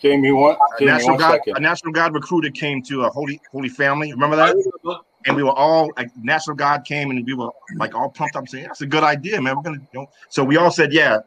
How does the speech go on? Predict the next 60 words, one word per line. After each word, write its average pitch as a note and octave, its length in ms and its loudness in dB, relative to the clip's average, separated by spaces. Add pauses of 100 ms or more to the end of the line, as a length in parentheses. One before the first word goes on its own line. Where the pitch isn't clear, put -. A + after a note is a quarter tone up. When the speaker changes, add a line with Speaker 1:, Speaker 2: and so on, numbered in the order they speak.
(180)
Speaker 2:
I A2 60 -10
think C3 180 -6
that, B2+ 120 -12
that D#3 160 -2
Saturday, D3+ 440 0
he B2 80 -4
said, B2+ 200 -8
"Come D3 160 -4
down, C#3 300 0
take C3+ 180 -12
the A2+ 100 -6
asvab B2+ 540 0
test, C3+ 320 -6
and A#2 100 -6
we'll A#2 100 -8 (120)
go B2 40 -14
from B2 100 -6
there." C3+ 200 -4 (500)
And B2 80 -2
we C3+ 80 2
were B2+ 140 0
all E3+ 180 6
supposed D#3+ 340 -2
to D3+ 40 -4
go D3 140 2
down, C#3+ 220 4
Charlie. A2+ 340 0
Like, F#2+ 140 -8
seven D#3+ 260 -2
or - 80 -2
eight C#3 140 2
of A2 100 -4
us G#2 100 -8
said, G#2 140 -10
"Yeah, A#2 180 4
we're B2 100 -2
gonna C3+ 140 -2
go C3+ 100 0
on B2+ 160 2
Saturday C3 320 -2
morning, B2 360 0 (320)
meet B2+ 200 -6
the B2+ 60 -10
recruiter, B2 580 -4
and A2+ 80 -10
we're A#2 80 -2
gonna A2+ 140 -4
go C3 200 -4
for G#2+ 140 -2
it." - 80 -4
So A#2 100 0
I'm C3 100 0
like, A2 180 -4
"Bet." A2 200 0
Now, A2+ 100 -2
this F3+ 180 -2
is D#3+ 60 -8
before C3+ 360 0
cell D#3 260 0
phones, F#2 240 -6